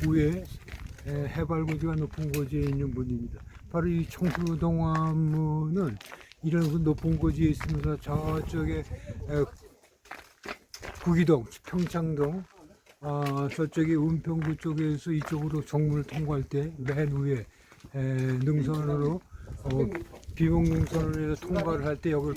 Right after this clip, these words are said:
통과하는 건 맨 그 위에 있는 문으로서, 아,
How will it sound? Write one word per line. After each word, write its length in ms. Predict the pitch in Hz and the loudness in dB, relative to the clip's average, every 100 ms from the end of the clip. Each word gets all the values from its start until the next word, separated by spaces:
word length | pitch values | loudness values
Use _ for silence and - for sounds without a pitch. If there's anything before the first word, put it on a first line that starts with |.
| - | -4
통과하는 400 | 165 156 143 147 | -4 -2 -2 -4
건 200 | 151 120 | -6 -6
맨 300 | 147 147 156 | -4 -4 -2
그 240 | 151 151 139 147 | -2 -2 0 2
위에 140 | 147 | 2
있는 200 | 147 143 | 2 2
문으로서, 520 | 135 135 135 - 151 - - - 156 - 147 | 0 0 -2 -2 -6 -6 -12 -12 -10 -6 -2
아, 280 | 139 135 | 0 0